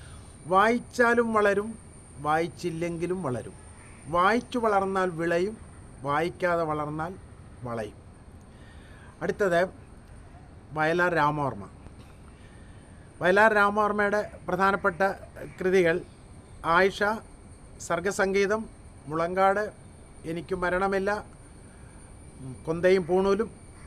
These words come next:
തുടങ്ങിയവയാണ്. പുരുഷാന്തരങ്ങളിലൂടെ എന്ന ഒരു കൃതിയും അദ്ദേഹം രചിച്ചിട്ടുണ്ട്.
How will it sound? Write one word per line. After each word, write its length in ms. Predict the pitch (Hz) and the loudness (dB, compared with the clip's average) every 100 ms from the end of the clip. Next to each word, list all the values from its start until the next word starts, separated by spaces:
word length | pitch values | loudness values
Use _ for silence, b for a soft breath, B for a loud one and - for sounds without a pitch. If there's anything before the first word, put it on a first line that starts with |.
| 180 | -2
തുടങ്ങിയവയാണ്. 640 | 170 170 175 160 151 180 | 0 2 2 4 2 2
പുരുഷാന്തരങ്ങളിലൂടെ 1300 | - 170 165 190 185 190 190 190 196 202 208 220 - - - - | 0 -2 0 0 2 2 2 2 6 6 6 4 2 -8 -16 -6
എന്ന 320 | 165 175 185 - - 135 | -4 -2 -6 -8 -14 -8
ഒരു 160 | 165 | -6
കൃതിയും 380 | 165 160 175 185 147 | -4 -4 -2 -4 -6
അദ്ദേഹം 340 | 156 151 156 - - 147 | -6 -6 -8 -12 -10 -8
രചിച്ചിട്ടുണ്ട്. 580 | 135 139 160 139 151 | -8 -8 -6 -4 -6